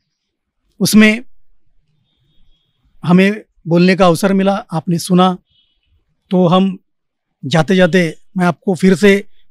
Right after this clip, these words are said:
वही बात दोहराना चाहूँगा कि आज मैंने यहाँ पे जो भी कुछ बोला, मैं ये नहीं कहूँगा कि आप वो सत्य समझे, सही समझे या आपको वैसे ही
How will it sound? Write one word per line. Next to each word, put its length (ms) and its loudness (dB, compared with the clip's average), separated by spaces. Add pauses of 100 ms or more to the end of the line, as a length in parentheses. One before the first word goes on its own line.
वही 260 0
बात 160 2
दोहराना 320 2
चाहूँगा 460 0 (360)
कि 240 4 (160)
आज 340 0 (440)
मैंने 400 2
यहाँ 240 2
पे 340 2 (360)
जो 220 4
भी 120 6
कुछ 260 0
बोला, 460 2 (640)
मैं 120 4
ये 260 2
नहीं 160 4
कहूँगा 460 2 (400)
कि 140 -4 (160)
आप 300 4 (560)
वो 400 2 (380)
सत्य 460 -2
समझे, 440 2 (240)
सही 380 2
समझे 480 4 (280)
या 380 2 (280)
आपको 400 0
वैसे 480 2
ही 360 4